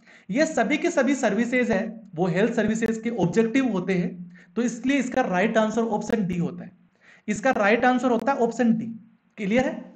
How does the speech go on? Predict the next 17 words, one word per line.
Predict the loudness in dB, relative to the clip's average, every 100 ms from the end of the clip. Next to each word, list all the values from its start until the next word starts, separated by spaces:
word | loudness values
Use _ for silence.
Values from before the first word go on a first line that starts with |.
| -20 _ -4
Okay, | -4 -6 -12 -18 -4
next | 2 4 2
question | 0 2 2
में | 2
चलते | 2 2
हैं, | -2 -6 -18 _ _ _ -20 _ _ _ _ _
बहुत | -2 0
सिंपल | 0 2 2
क्वेश्चन, | 2 0 -2 -6 -14 -20 _ _ _ _ 6
चाइल्ड | 10 10 8 4
लेबर | 4 4 4 2 0
एक्ट | 0 0 -4 -12 -14 _ _
was | -2 2 2 2 2
passed | 4 4 0
into | -2 -2 -4
year | -4 -4
of, | -6